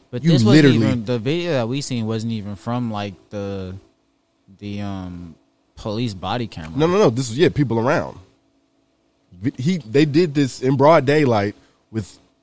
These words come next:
Speaker 2: mad people around. His kids were in the car. Like, what?
Speaker 1: I don't get it. I don't get it.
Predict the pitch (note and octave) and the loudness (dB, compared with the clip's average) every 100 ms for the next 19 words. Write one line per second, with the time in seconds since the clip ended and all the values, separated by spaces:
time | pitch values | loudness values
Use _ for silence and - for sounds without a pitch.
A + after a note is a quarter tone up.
0 | - B2+ A3+ B3+ A3 B3+ B3+ D3 A2+ A2+ | -10 0 2 4 6 6 6 6 4 6
1 | D#3 G#2+ F2 - _ - A#3 G3 - - | 6 4 -2 -8 _ -2 0 0 -8 -2
2 | B3 A3+ A#2+ C3+ C#3+ A2 F2 F3+ B2 - | 0 0 0 -2 0 -2 0 2 2 0
3 | A2 _ _ _ _ _ _ _ _ _ | -10 _ _ _ _ _ _ _ _ _
4 | _ _ _ _ _ _ _ _ _ _ | _ _ _ _ _ _ _ _ _ _
5 | _ _ _ _ _ _ _ _ _ _ | _ _ _ _ _ _ _ _ _ _
6 | _ _ _ _ _ _ _ _ _ _ | _ _ _ _ _ _ _ _ _ _
7 | _ _ _ _ _ _ A#2 A2 F2+ F2+ | _ _ _ _ _ _ -10 -8 -8 -6
8 | D3+ A#3 - _ _ _ _ _ - F#2 | -6 -6 -10 _ _ _ _ _ -18 -16
9 | F2+ G2+ G#2 G2+ F#2+ - _ _ _ _ | -12 -12 -10 -10 -12 -16 _ _ _ _
10 | _ D#2 D#2+ E2+ F2+ F2 E2 E2 | _ _ _ -20 -20 -20 -18 -18